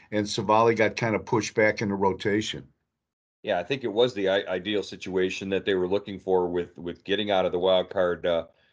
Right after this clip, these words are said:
Speaker 2: after just two games and, and preserving Cal Quantrill,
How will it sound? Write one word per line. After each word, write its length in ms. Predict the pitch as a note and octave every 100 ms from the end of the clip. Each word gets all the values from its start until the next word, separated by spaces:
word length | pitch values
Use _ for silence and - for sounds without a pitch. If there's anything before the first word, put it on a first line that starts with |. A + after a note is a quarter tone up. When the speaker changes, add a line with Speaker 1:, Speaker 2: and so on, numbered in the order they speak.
| _ _
Speaker 2:
after 260 | F2+ F#2 F2
just 260 | F#2+ F2+
two 180 | - G#2+
games 480 | F#2 F#2+ F#2+ G2+ F#2
and, 220 | F2 F2
and 180 | E2 E2
preserving 580 | - F2 G2 G2 G2 E2+
Cal 220 | - F2
Quantrill, 560 | - G2+ F#2+ G2+ F#2+